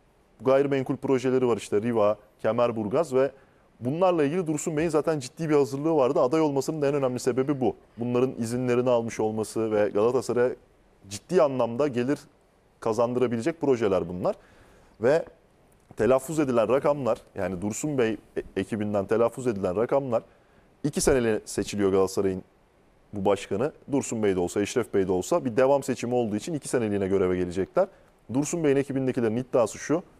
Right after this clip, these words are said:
Galatasaray'ın şu anda iki buçuk milyar T L'lik bir borcu var. Bu iki senenin sonunda, en azından hedeflerinin bu olduğunu söyleyelim, bu borcu tamamen kapatma öncelikleri var. Onun dışında saha içinden bahsedecek olursak taraftar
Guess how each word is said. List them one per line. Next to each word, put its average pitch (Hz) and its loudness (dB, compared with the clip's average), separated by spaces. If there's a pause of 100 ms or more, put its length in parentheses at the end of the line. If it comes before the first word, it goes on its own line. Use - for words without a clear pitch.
Galatasaray'ın 127 2
şu 131 2
anda 113 0
iki 151 -4
buçuk - -8
milyar 147 2
T 147 2
L'lik 147 -2
bir 139 0
borcu 143 2
var. 147 2 (800)
Bu 170 0
iki 156 -4
senenin 123 2
sonunda, 147 0 (100)
en 156 4
azından 120 0
hedeflerinin 117 0
bu 117 0
olduğunu 101 -2
söyleyelim, 98 0 (340)
bu 175 2
borcu 160 2
tamamen 165 2
kapatma 143 0
öncelikleri 92 -2
var. 80 -6 (280)
Onun 170 0
dışında 165 -4
saha 160 2
içinden 143 -2
bahsedecek 120 -2
olursak 113 -2
taraftar 135 2